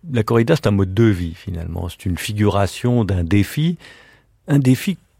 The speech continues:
peut-être un peu risqué, parce que le fait est que le taureau peut s'énerver, mais au total, de toute façon, l'issue est acquise. Euh,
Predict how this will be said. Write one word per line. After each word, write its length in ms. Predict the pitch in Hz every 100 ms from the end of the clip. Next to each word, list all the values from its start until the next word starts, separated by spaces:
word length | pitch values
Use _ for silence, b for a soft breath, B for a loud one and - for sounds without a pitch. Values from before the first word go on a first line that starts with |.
| _ _ _ _ _ -
peut-être 360 | 104 107 101
un 60 | 92
peu 140 | -
risqué, 340 | 90 107 - 208
parce 200 | 87 -
que 120 | -
le 40 | 82
fait 280 | - -
est 120 | 95 90
que 160 | -
le 240 | 87 82 85
taureau 260 | 98 98
peut 120 | 95
s'énerver, 640 | 90 92 92 104 156 185 -
mais 260 | 98 104 101
au 100 | 117
total, 360 | - 117 110 98
de 80 | 98
toute 180 | 101
façon, 420 | - 90 - 170 170 B B B B B B B B 254 185 185 175
l'issue 400 | 131 117 104 151
est 100 | 117
acquise. 440 | 113 107 147 95 76 b - -
Euh, 480 | 110 107 - -